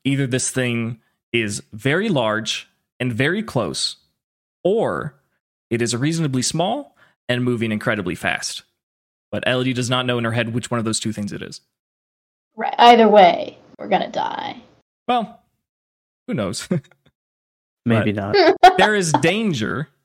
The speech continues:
Speaker 1: I don't know if, uh, a D M throwing an act of God at their players out of nowhere and saying, "You will die," is really fair, but, uh, <laughs>
Speaker 2: <laughs> No, I'm, I'm joking.
Speaker 1: Yeah.
Speaker 3: Imminent death
Speaker 2: Um,
Speaker 3: is a yes. <laughs>
Speaker 2: yeah,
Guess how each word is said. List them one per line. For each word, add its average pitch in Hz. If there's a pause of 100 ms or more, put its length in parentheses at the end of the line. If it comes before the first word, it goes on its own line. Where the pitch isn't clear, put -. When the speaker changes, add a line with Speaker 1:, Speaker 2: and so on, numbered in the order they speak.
(720)
Speaker 1:
I 131
don't 143
know 131
if, - (140)
uh, 104
a 120
D 123
M 117
throwing 113
an 110
act 117
of 107
God 104
at 101 (120)
their 98
players 104
out 95
of 104
nowhere 104
and 98
saying, 101
"You 147
will 117
die," 98
is 87
really 87
fair, 67
but, -
uh, -
<laughs> -
Speaker 2:
<laughs> 330
No, 233
I'm, 202
I'm 196
joking. - (120)
Speaker 1:
Yeah. - (160)
Speaker 3:
Imminent 123
death 113
Speaker 2:
Um, 190
Speaker 3:
is 185
a -
yes. 139 (220)
<laughs> -
Speaker 2:
yeah, 180